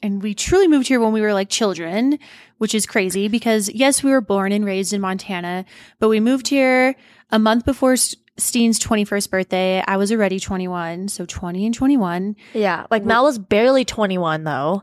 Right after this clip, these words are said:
Speaker 1: Barely.
Speaker 2: And then I was, yeah, I was still twenty.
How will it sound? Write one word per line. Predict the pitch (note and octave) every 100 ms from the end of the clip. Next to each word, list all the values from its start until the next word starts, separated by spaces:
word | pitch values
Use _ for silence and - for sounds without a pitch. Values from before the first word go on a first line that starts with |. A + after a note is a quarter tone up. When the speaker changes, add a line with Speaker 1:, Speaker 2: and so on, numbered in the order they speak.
| G3+
Speaker 1:
Barely. | G#3+ F3+ F3+ F3+ F3+ B3+ D#4+ -
Speaker 2:
And | G#3+ G3
then | G3+
I | G3+ G3
was, | G3 G3+ -
yeah, | G3+ D#3
I | -
was | G3 G3
still | A#3+
twenty. | B3+ - G#3 F3 G#3